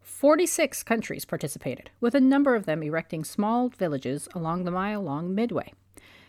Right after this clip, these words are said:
Touted as an ethnological study of various races of people, the country displays acted more like a carnival-style attraction, displaying non-white participants as savages. The fair opened on May first, eighteen ninety-three,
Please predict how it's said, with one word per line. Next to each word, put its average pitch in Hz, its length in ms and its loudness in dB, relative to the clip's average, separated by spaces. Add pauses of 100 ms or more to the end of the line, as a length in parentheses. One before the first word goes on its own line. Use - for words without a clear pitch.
Touted 202 420 2
as 180 140 0
an 147 80 -4
ethnological 180 600 -4
study 170 300 -2
of 139 100 -4
various 147 420 -2
races 139 320 -6
of 123 100 -14
people, 208 380 -2 (340)
the - 80 -8
country 311 360 0
displays 262 520 2
acted 269 340 -2
more 254 160 2
like 254 200 -2
a - 20 -14
carnival-style 247 760 0
attraction, - 640 -4
displaying 190 420 -4
non-white 190 500 -2
participants 160 680 -8
as 180 100 -4
savages. - 600 -6 (760)
The 180 100 0
fair 196 360 2
opened 208 300 0
on 202 120 0
May 185 180 0
first, 196 300 -2
eighteen 185 360 -4
ninety-three, 170 580 -6